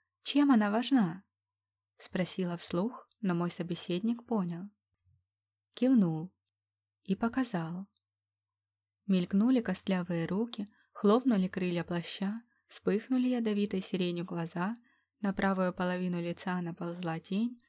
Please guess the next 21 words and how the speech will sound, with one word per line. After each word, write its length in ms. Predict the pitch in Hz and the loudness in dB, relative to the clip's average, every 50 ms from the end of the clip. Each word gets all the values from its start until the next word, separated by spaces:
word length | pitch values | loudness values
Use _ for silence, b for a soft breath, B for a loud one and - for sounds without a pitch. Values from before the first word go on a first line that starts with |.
| b _ - | b _ -6
и 80 | 190 | -6
парень 420 | - - 175 180 196 - 247 247 233 | -4 -2 -2 -2 -2 -2 0 0 2
неуловимо 680 | 226 208 202 202 190 175 170 170 170 170 180 185 190 196 | 2 2 0 -2 -2 -2 -2 -2 -2 -2 -2 -2 -4 -4
изменился. 640 | 196 - 214 220 220 202 170 165 165 165 - - - 214 - _ _ _ _ _ _ _ _ _ _ _ _ _ _ _ _ _ _ _ _ _ _ _ _ _ _ - | -4 -2 -2 0 0 0 -2 -2 -6 -8 -10 -14 -16 -20 -20 _ _ _ _ _ _ _ _ _ _ _ _ _ _ _ _ _ _ _ _ _ _ _ _ _ _ 0
Левая 420 | 196 190 190 190 185 190 180 180 | 2 2 2 2 0 0 -2 0
половина 520 | - 185 180 180 180 180 185 180 175 175 | 0 -2 -2 0 0 -2 -2 -2 -2 -4
тела 340 | - - 196 220 254 240 185 | -2 -2 -2 -2 -2 -2 -4
осталась 500 | 175 180 - - - 180 175 180 196 - - | -6 -8 -8 -8 -8 -6 -6 -6 -8 -10 -6
прежней, 600 | - 240 233 220 190 - - 185 170 190 - _ _ _ _ _ _ _ | -2 0 0 0 0 -2 -6 -8 -10 -10 -12 _ _ _ _ _ _ _
а 140 | - 185 - | -4 -4 -4
правая 560 | - 175 175 185 233 240 226 185 180 185 - _ _ _ _ _ - | -2 0 0 0 0 -2 -4 -6 -8 -12 -18 _ _ _ _ _ 0
мутировала 680 | 202 190 185 - - 185 196 220 220 226 226 233 240 240 | 2 2 2 2 0 0 0 0 0 0 0 -2 -2 -2
в 60 | 233 | -4
женскую, 680 | 233 226 185 170 165 - - - - 190 180 196 208 _ _ _ _ _ _ _ _ _ _ _ _ _ _ _ _ _ | -2 -2 -2 -2 -4 -8 -10 -12 -12 -10 -10 -12 -14 _ _ _ _ _ _ _ _ _ _ _ _ _ _ _ _ _
со 180 | - - - 185 | -8 -4 -2 -2
всеми 380 | 175 - - 190 208 233 254 | -2 -2 -2 0 2 2 4
необходимыми 720 | 254 254 240 233 233 - 220 196 185 175 175 175 180 185 190 196 | 4 4 2 2 0 0 -2 0 0 0 0 0 0 0 -2 -2
признаками, 800 | - - 214 190 175 - - 170 175 - 180 170 170 190 202 - _ _ _ _ _ _ _ _ _ _ _ _ _ | -2 -2 -2 -2 -2 -4 -6 -10 -10 -10 -10 -8 -8 -10 -10 -14 _ _ _ _ _ _ _ _ _ _ _ _ _
включая 540 | - - 190 190 180 - - 196 175 175 175 | -4 0 0 2 2 2 0 0 0 0 0
красное 520 | - - 175 175 180 - - 175 170 165 | -2 -4 -4 -4 -2 -2 -2 -2 -2 -2
платье 540 | - 180 165 170 196 226 - - 254 254 | -2 -2 -2 0 -2 -2 -4 -4 -4 -4